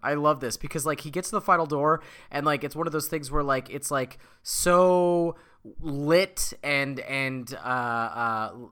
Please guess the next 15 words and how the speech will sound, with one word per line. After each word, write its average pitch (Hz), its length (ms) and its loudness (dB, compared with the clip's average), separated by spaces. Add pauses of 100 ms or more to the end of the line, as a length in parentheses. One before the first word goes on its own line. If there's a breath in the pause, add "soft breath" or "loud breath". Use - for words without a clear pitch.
(120)
it's 131 220 -12
this, 139 220 -8
like, 139 140 -4
white 143 480 0
glow. 139 560 2
You're 123 200 -6
thinking, 135 480 -6 (300 soft breath)
"What 190 180 0
is 170 120 -4
behind 139 460 2
this 123 180 -4
door?" 147 400 4
And 123 160 0
then, 135 200 -2
uh, 143 140 0